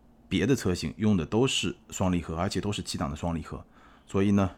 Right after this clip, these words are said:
如果你对双离合心有芥蒂的话，那这些产品都不是你的菜。但是我想说的是什么呢？双离合其实并不是洪水猛兽，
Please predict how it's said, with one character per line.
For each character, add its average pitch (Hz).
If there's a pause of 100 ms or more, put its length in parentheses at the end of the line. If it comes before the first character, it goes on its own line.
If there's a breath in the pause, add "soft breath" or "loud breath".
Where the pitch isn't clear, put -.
如 104
果 123
你 101
对 120
双 123
离 113
合 92 (380 loud breath)
心 151
有 101
芥 139
蒂 98
的 85
话， 80
那 90
这 95
些 90
产 85
品 78 (420 soft breath)
都 117
不 107
是 92
你 80
的 69
菜。 - (320 soft breath)
但 127
是 127
我 120
想 82
说 117
的 113
是 107
什 85
么 73
呢？ 87 (760 soft breath)
双 147
离 143
合 104
其 113
实 104 (360)
并 160
不 101
是 -
洪 87
水 101
猛 92
兽， -